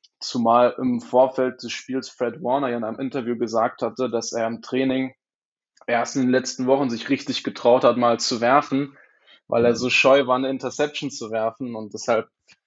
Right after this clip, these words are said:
tat er mir dann schon leid, dass er die relativ früh geworfen hatte.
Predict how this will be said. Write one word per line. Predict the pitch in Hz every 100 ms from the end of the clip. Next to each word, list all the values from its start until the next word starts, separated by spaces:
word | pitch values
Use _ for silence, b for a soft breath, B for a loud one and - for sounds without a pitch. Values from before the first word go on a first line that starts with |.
| B B B _ _
tat | 139 135
er | 143
mir | 139
dann | 139
schon | 131 135
leid, | 123 123 127
dass | 123 131
er |
die | 117 113
relativ | 123 123 - 110
früh | - 135
geworfen | 120 107 117 131 120 107
hatte. | 107 110 107